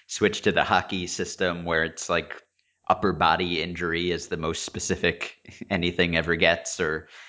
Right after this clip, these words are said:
or football where a guy's listed as questionable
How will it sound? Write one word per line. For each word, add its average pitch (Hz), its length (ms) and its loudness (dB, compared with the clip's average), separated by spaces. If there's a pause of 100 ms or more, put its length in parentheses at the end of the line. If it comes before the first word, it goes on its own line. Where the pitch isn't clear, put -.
(180)
or 95 140 -2
football 82 600 4
where 85 220 2
a 87 40 0 (300)
guy's 82 260 2
listed 85 440 -6
as 85 340 -6 (140)
questionable 82 480 0